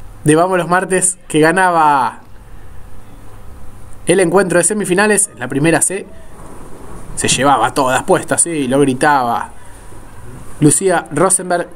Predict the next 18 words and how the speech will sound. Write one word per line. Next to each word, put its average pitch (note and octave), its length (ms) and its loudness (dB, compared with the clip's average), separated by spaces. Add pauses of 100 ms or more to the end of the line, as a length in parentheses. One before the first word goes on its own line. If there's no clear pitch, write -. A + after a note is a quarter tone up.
(180)
para C#3+ 360 4
un D#3 200 -2
nuevo F#3 240 6
gol E3 360 4 (300)
de C#3 120 6
Vamos E3+ 260 2
frente D#3 760 4
a C3 680 2
Nueva F#3 240 4
Alianza. F#3 480 2 (1080)
Seguía D3 1000 4 (300)
sacando D#3+ 800 2
ventaja D#3+ 680 2 (240)
el C3 80 2
equipo E3 340 2
verde F#3+ 180 4
y E3+ 40 6
blanco. G3 480 2